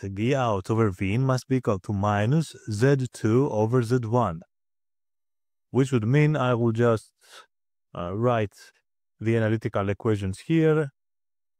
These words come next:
What is the Z of R one and R two? The same value of the ohmic resistance, R one and R two, and the impedance of the capacitors must be equal to one over C S, again for the different capacitors.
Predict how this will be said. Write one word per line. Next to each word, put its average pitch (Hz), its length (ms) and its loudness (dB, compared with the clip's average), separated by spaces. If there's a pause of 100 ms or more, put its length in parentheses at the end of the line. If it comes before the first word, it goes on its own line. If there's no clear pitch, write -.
(220)
What 135 180 2
is 127 120 -2
the 120 100 2
Z 117 220 2 (100)
of 104 180 0
R 107 180 2
one 110 280 2
and 104 100 -2
R 98 140 -2
two? 151 460 0 (340)
The 123 200 -4
same 120 280 0
value 107 400 2
of 104 200 -4
the 101 320 0 (420)
ohmic 113 380 -2
resistance, 139 680 -2
R 110 140 0
one 107 240 0 (380)
and 98 120 -4
R 90 100 -4
two, 139 420 0 (540)
and 131 540 -2 (360)
the 107 60 -4
impedance 135 380 -2
of 120 60 -4
the 113 100 0
capacitors 127 600 -4
must 120 220 -4
be 123 80 0
equal 120 200 0
to 123 240 -2
one 113 340 0
over 113 140 0
C 104 300 -4
S, - 480 -8
again 117 340 -2
for 117 180 -4
the 104 120 -4
different 104 340 -6
capacitors. - 720 -8